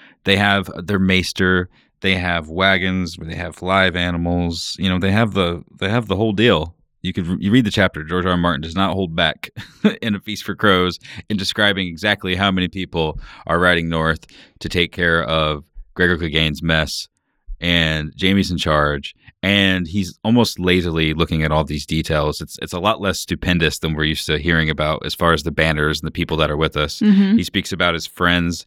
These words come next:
Speaker 1: excitedly wearing their house colors again instead of the cloaks of the City Watch. Basically, he's just bored because he sees that he's surrounded by people that are s-, wearing their colors, but he knows, "Oh, that's not my friend. That guy used to be against us but turned because of some planning.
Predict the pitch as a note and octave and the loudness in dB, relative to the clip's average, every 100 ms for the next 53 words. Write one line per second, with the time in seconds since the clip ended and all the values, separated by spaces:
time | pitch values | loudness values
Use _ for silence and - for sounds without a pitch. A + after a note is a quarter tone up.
0 | - - F2 - F#2 F#2 F2+ F#2 E2+ F2 | -14 -8 -8 -2 0 0 -2 -6 -4 0
1 | F2 F2 E2+ E2+ F2+ - F2+ F2+ F2 E2 | 0 0 -2 0 0 0 0 0 0 0
2 | E2+ F2 D#2+ E2+ D#2+ - F2 E2 - D#2 | 0 0 0 2 2 0 0 0 -4 -6
3 | - E2+ D#2 D#2+ E2 - - - - - | -4 -2 2 2 2 -2 -14 -16 -12 0
4 | D3+ G3 F#3+ C#3 A2 G#2 E2+ - F#2 F2 | 0 0 2 2 4 0 -4 0 2 2
5 | C#2+ - F#2 F2+ - B2 A#2+ G#2 F2+ F2 | 0 -6 -8 -8 -4 -4 -2 2 2 0
6 | - - - C3+ - C3 D3+ D#3 C3+ G#2+ | -6 -20 -10 -8 -4 0 0 0 -4 -4
7 | A#2+ A2+ G#2+ G2 F#2 F2 - - - - | -2 2 2 4 2 -2 -8 -10 -10 -12
8 | D#2 D#2+ F2+ F2+ E2+ E2+ D#2+ F#2 F#2 G2 | -2 0 2 0 -4 -4 -2 0 2 0
9 | F#2+ - - _ - G#2 G#2+ G#2+ G#2+ G#2 | -2 -6 -8 _ 2 4 4 4 0 -2
10 | - F#2+ E2+ B2 B2+ F#2+ F2 E2 - F2 | -6 -10 -2 -2 0 -4 -2 -4 -4 -2
11 | E2+ F2 E2+ A#2 A2 G#2 G#2+ F#2+ G2+ F#2 | 0 0 0 0 0 0 -2 -4 -6 0
12 | G2 F#2 G2 - F2+ - F#2+ F#2 F#2 F2 | 0 2 0 0 -4 -2 2 4 4 2
13 | E2+ - F2 D#2+ - D#2+ - F2 E2 E2 | 0 0 0 0 -2 -4 0 2 4 4
14 | D#2+ | 2